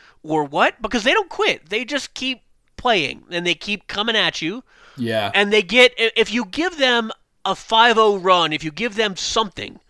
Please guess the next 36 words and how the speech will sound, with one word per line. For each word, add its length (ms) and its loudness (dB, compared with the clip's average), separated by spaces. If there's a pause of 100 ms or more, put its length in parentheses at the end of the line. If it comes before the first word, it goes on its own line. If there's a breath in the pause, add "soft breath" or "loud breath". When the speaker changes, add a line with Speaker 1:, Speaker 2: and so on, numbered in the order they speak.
(380 soft breath)
Speaker 1:
the 100 4
whole 160 2
team 220 -2
just 140 -2
says, 180 2
"You 60 -4
know 120 4
what? 360 0
Yeah, 200 2
I 100 2
feel 220 -4
like 220 -4
turning 300 -2
it 80 0
on 200 0
now." 340 -4 (280 soft breath)
And 160 -2
they 120 4
just 280 -6
come 300 -4
after 360 0
you 200 -6
as 100 -8
a 80 -14
pack, 500 -6
and 120 -6
it's 120 -8
really 380 -2
impressive 500 -8
to 60 -12
watch. 300 -8
And 80 -6
that 80 -6
happened 260 -2
again 240 -6
tonight, 420 -8